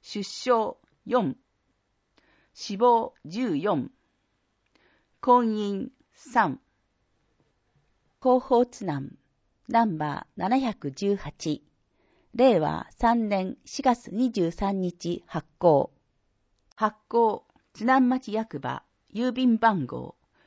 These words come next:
九四九の八二九二。新潟県中尾沼郡津南町、大字下船渡、母五百八十五。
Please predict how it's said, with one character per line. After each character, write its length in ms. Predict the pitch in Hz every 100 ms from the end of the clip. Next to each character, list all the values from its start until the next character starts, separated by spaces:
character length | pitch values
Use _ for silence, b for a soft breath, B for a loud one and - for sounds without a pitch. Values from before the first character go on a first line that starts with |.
| _
九 260 | - 269 269
四 260 | 262 240
九 300 | 175 - 180
の 240 | 139 123 -
八 320 | - 180 269
二 180 | 254 208
九 280 | - 180 165
二。 260 | 160 120 - _ _ _ _ _ _ _ _ _
新 200 | - 240
潟 260 | 226 226 214
県 300 | 208 139 - _ -
中 260 | 185 269
尾 60 | 254
沼 240 | 262 247
郡 200 | 214 151
津 160 | 156 -
南 240 | 220 202 143
町、 420 | 131 - 117 - _ _ _ _
大 320 | - 240 202 139
字 140 | 135
下 280 | - 170 180
船 280 | 180 170 160
渡、 320 | - 151 - _ _ _ _ _ _ -
母 240 | 190 190 - _ _ _ _
五 120 | 185
百 300 | 233 233 -
八 300 | 190 190 202
十 220 | 170 165
五。 280 | 156 160 -